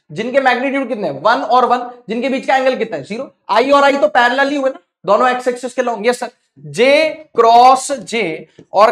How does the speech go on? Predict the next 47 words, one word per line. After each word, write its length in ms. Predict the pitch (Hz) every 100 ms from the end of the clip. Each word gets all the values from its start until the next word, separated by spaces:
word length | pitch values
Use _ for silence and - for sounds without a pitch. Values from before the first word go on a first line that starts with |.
| -
के 420 | - 262 277 285
cross 720 | 285 - 202 196 202 202 208 -
K। 240 | 214 175
बेटा, 360 | - 170 190 262 247 - _ -
अगर 140 | 185
आपको 200 | 226 226
cross 320 | - 240 240 240
product 280 | 247 262
नहीं 140 | 254 269
आएगा 220 | 233 262
ना 100 | 294 226 _
तो 60 | 196
need 280 | 196 262 262
छोड़ो, 240 | 269 285 294 _ -
Board 220 | 202 233
में 100 | 262
भी 80 | 262
सवाल 280 | 254 254 254
नहीं 120 | 262
हो 60 | 254
पाएंगे 280 | 247 262
इस 120 | 269 -
chapter 340 | 233 220 190
के 140 | 156 139
cross 360 | - 196 208
product 260 | 208 196 180
वाले, 160 | 170
तो 140 | 135 240
ये 60 | 247
दोनों 280 | 233 240
के 140 | 262 262
लिए 100 | 269
लाभदायक 480 | 254 240 196 226 208
है, 60 |
ठीक 200 | 175 262
है? 120 | - - _ _
अब 120 | 254
सुनो, 340 | 247 254 277 269 _ _ -
I 180 | 214
cross 280 | 240 277 277
I, 140 | 262 269
J 160 | 196 254
cross 240 | 262 247
J, 120 | 214 285
K 160 | 220
cross 280 | 214 214 208
K, 160 | -